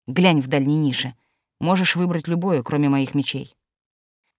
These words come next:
Заинтригованная, я отправилась к нише и действительно обнаружила за гобеленом чуть ли не оружейный склад.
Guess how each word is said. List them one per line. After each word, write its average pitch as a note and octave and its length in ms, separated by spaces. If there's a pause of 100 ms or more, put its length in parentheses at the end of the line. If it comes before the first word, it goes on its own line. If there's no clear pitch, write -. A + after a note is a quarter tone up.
(320)
Заинтригованная, G#3 800
я F#3 200
отправилась G3 480
к - 80
нише C4 240
и G#3 40
действительно F#3 680
обнаружила F3 540
за D#3+ 120
гобеленом F#3+ 480
чуть G#3 240
ли G#3 80
не G#3 100
оружейный F3 460
склад. D3 380